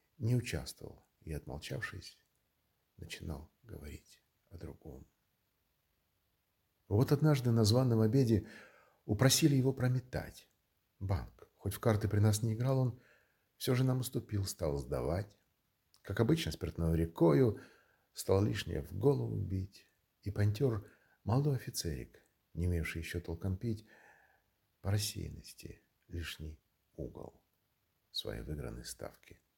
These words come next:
загнул. Банкомет же молчком запись мелом на столе произвел. Зачеркнул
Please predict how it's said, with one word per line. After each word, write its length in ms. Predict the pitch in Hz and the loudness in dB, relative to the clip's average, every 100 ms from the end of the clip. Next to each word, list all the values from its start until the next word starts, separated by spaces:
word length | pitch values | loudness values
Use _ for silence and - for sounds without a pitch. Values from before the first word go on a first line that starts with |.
| _ | _
загнул. 520 | - - - 50 - _ _ _ _ _ _ _ _ | -14 -14 -14 -18 -20 _ _ _ _ _ _ _ _
Банкомет 440 | 85 107 110 151 165 | 0 2 4 2 2
же 80 | 117 | 4
молчком 500 | 101 - 113 101 101 | 2 2 2 2 0
запись 440 | 104 92 85 90 - | 0 0 0 -4 -2
мелом 440 | 80 76 104 113 - - - _ _ _ | -2 0 0 -2 -8 -20 -20 _ _ _
на 120 | 98 | 0
столе 300 | 98 107 117 | 2 0 -2
произвел. 560 | 113 117 110 90 82 - _ _ - | -4 -8 -4 -4 -6 -10 _ _ -2
Зачеркнул 720 | 143 160 208 156 104 98 95 | 2 6 4 6 6 4 2